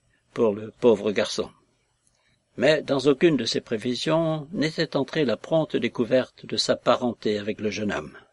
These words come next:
Que sa femme eût pris la précaution de coudre leur adresse dans son pardessus, c'était bien la dernière chose qui lui fût venue à l'esprit. On ne songe pas à tout. C'était donc cela qu'elle avait en tête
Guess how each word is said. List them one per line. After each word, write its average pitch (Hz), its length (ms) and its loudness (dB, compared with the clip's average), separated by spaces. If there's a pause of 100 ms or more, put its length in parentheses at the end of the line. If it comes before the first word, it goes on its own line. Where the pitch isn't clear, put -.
(720)
Que 135 100 -4
sa 160 180 4
femme 165 280 2
eût 139 120 0
pris 165 220 -2
la 123 100 4
précaution 143 500 -4
de 117 80 2
coudre 135 460 0
leur 117 160 2
adresse 113 380 2
dans 143 120 -2
son 131 140 -4
pardessus, 123 640 -4 (480)
c'était 107 340 -6
bien 123 220 2
la 104 160 0
dernière 139 360 0
chose 165 380 -2
qui 143 80 0
lui 123 180 4
fût 127 200 -2
venue 120 320 0
à 120 40 -4
l'esprit. - 540 -8 (540)
On 123 100 4
ne 175 100 6
songe 170 320 0
pas 143 220 0
à 139 80 -2
tout. - 260 -10 (1040)
C'était 123 340 0
donc 123 200 4
cela 143 340 4
qu'elle 110 200 -2
avait 107 200 -4
en 107 100 -2
tête - 420 -2